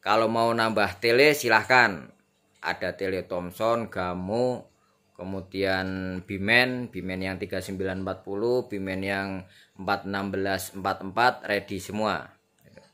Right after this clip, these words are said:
Mau nambah tas, mau upgrade peredam, mau upgrade apa bawaannya, boleh. Silahkan,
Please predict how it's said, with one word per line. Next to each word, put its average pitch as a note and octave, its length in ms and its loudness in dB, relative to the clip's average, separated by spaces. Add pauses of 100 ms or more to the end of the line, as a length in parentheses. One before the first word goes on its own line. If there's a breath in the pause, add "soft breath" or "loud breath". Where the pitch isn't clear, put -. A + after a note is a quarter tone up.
(920)
Mau G2 80 -6
nambah F#2+ 560 -4
tas, - 560 4
mau G#2 160 2
upgrade G2 480 -4
peredam, A#2+ 800 0 (720 soft breath)
mau G2 240 -2 (720)
upgrade G#2 880 0 (480)
apa F2+ 320 -2
bawaannya, G2+ 960 0
boleh. G#2+ 320 0 (960 soft breath)
Silahkan, A2 480 4